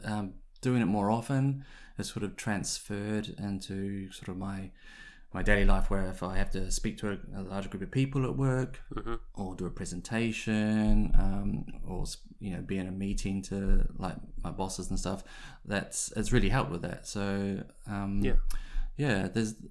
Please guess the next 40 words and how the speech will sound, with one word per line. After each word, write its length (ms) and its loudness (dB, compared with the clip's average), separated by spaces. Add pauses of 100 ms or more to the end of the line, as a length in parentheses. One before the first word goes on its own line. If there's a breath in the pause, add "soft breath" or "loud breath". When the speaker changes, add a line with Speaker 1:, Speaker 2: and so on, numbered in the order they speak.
Speaker 1:
I 100 0
both, 300 4 (100)
I 100 0
like 260 0 (380)
both 340 0
of 60 -8
them. 280 0 (240)
Plane's 540 4
a 60 -2
little 180 6
bit 180 2
easier. 460 8
There's 200 10
less 240 0
of 80 -4
the 80 -6
setup. 520 2 (460 soft breath)
Um, 420 -2
but 180 -6
D 200 2
M 100 2
is 180 -2
so 400 2
rewarding 800 2
when, 440 4 (140)
you 140 -6
know, 200 -4
when 100 -4
you 80 2
set 280 0
something 320 -2 (120)
up 260 2
and 80 -2
the 60 -4
players 440 -4
are 60 -8
just 320 -10
going 300 2
for 180 -4
it 100 -6